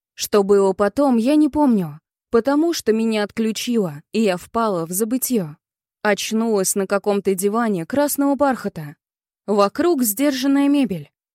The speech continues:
Но видно, что дорогая. Вместо окон — иллюминаторы. Голова моя гудит,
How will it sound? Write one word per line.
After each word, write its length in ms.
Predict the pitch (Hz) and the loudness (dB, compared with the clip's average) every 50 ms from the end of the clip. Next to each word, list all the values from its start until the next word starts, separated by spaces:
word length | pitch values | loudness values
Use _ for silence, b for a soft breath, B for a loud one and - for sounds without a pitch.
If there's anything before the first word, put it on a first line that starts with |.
| _ _ | _ _
Но 260 | - 226 233 233 233 226 | -6 -4 -2 0 0 -2
видно, 360 | 208 247 254 220 196 196 190 | 0 -2 -2 -2 -2 -4 -4
что 220 | - - - 208 | -4 -4 -4 -4
дорогая. 680 | 202 208 202 214 214 196 214 226 208 170 151 151 147 _ _ - | -2 0 -2 -2 -2 -2 -4 -4 -4 -4 -8 -12 -18 _ _ -8
Вместо 580 | - 254 254 262 302 349 370 - - - - 254 | -6 -4 0 0 0 0 0 -2 -2 -2 -2 0
окон — 360 | 269 277 254 - 196 180 196 | 0 0 -2 -2 -2 -2 -2
иллюминаторы. 760 | 214 240 262 285 302 302 302 262 254 - 196 165 143 139 _ _ _ _ _ _ _ _ - | 0 0 0 0 0 0 -2 -2 -2 -4 -6 -6 -8 -14 _ _ _ _ _ _ _ _ -14
Голова 460 | 214 196 202 202 202 202 196 214 208 | -6 -2 0 0 0 0 0 0 -2
моя 240 | 202 196 190 190 190 | 0 0 -2 -2 -4
гудит, 520 | 180 180 208 202 175 226 240 226 _ - | -4 -4 -6 -4 -4 -4 -6 -6 _ -14